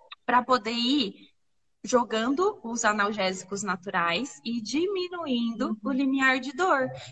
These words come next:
Speaker 1: Então, eu vou mostrando pro meu sistema, olha, produ-, pode produzir substâncias como gabapentina, noripinefrina, mitriptilina, olha os nomezinhos, né? A serotonina, a
Speaker 2: Sim.
Speaker 1: endorfina. Então,
Speaker 2: Uhum.
Speaker 1: tudo isso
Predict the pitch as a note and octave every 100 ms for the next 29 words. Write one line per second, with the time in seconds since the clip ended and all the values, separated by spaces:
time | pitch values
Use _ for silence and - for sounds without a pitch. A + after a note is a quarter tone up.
0 | - A#3+ C4 C4 B3 C4 C4+ C#4 - C4
1 | C#4+ G#4+ G4+ - C#4 B3+ - - A3+ A#3
2 | B3 G#3+ A#3+ B3+ B3+ B3+ C#4+ C4 B3+ -
3 | C#4+ E4 D#4+ D4+ A3+ - G#3+ A#3 - A3+
4 | A3 G#3+ - - G3+ G3 A3 G3+ G#3 G#3
5 | G#3 - A#3+ A3 G3+ G3+ G3 G#3 - G3
6 | G3 - A3+ G#3+ G3+ G3 G3+ - G3+ G3
7 | G3+ G#3 A3 G#3 G3+ G3+ F#3+ - - -
8 | F3+ F#3 C#4 E4 D#4 D4 B3 A#3 F#3 F#3
9 | - - - _ F#3+ A3 C#4 - - B3
10 | A#3+ A3+ A3+ A3 A3+ A#3+ A#3 G#3 G#3 G3
11 | G#3 F3+ F#3+ A#3+ A#3+ A#3 A3+ - - B3+
12 | C4 G#3+ F4 E4 D4+ F#4 D4+